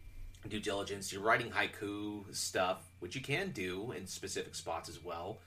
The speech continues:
And I gotta admit, I really feel tempted just to go and just explore the whole area of the Ghost of Tsushima without even doing a lot of the main story missions right now.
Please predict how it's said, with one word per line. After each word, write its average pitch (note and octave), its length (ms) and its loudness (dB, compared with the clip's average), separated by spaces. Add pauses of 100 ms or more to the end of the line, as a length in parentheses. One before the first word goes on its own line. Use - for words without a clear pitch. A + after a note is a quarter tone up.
(1900)
And B2 100 -2
I C#3+ 80 0
gotta A#3 240 4
admit, A#2 420 6
I A2+ 180 0 (180)
really E3 480 6 (340)
feel C3+ 320 10
tempted A#2 500 6
just F2+ 180 0
to F#2+ 80 0 (140)
go G#2+ 360 8
and A2 180 2
just - 200 4
explore D#3 1000 6
the C3 140 10
whole D#3 580 8
area C#3 440 6
of F#2+ 240 4
the G2+ 80 2
Ghost G2 240 2
of F2+ 60 -2
Tsushima G#2+ 480 4
without A2 460 6
even B2 380 2
doing G#2 280 2
a - 100 2
lot F#2 420 4
of F#2+ 100 2
the F2+ 80 -2
main F2 160 -2
story G2+ 320 4
missions - 340 -4
right C2+ 220 2
now. G#1 260 -2